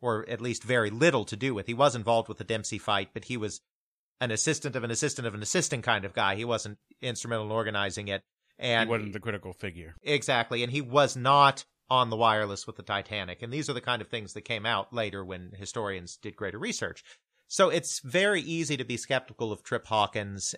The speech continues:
Speaker 1: and assume that he's doing the same thing. And it's always possible he is to a degree. Did he really perfectly predict that he would found his company in nineteen eighty-two, or did he give himself a broader range, for instance?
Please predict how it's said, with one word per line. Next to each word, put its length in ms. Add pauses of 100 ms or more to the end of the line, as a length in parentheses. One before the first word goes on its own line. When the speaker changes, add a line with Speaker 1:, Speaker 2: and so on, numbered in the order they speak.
Speaker 1:
and 580 (1080)
assume 400
that 140
he's 180
doing 240
the 80
same 320
thing. 220 (720)
And 580 (440)
it's 280
always 440
possible 380
he 160
is 140
to 120
a 60
degree. 460 (400)
Did 160
he 180
really 360
perfectly 540
predict 480
that 140
he 140
would 240 (240)
found 260
his 100
company 340
in 60
nineteen 300
eighty-two, 540
or 120
did 140
he 60
give 160
himself 360
a 60
broader 380
range, 400
for 120
instance? 400